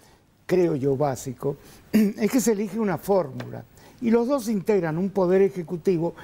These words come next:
aunque uno sea el presidente nato de la, del, del Congreso, la Cámara de Senadores. Ahora bien, integra el poder ejecutivo, pero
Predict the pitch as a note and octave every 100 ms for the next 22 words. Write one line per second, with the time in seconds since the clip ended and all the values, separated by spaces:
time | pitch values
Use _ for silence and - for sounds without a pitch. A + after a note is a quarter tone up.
0 | - - E3+ G3+ G#3 F3+ G3+ F3 F3 -
1 | F3 F3 E3 E3 D3+ - E3+ C#3+ C3 -
2 | F3+ F3+ D3 C#3 D3 - - - - -
3 | F#3 D3 C3+ - - - E3+ D#3+ E3+ E3
4 | F3+ D#3+ - E3 D#3 B2+ A#2 - - -
5 | C#3 D#3 C#3+ C3+ C3 A2 A#2+ - - -
6 | - F3+ G#3 G3+ F3 A#2+ - _ _ _
7 | _ _ _ - F3+ D#3+ D4 C#4+ A#3 G#3
8 | G#3 A#3 G#3 G#3 G3+ A3 A3 F#3 E3 C#3+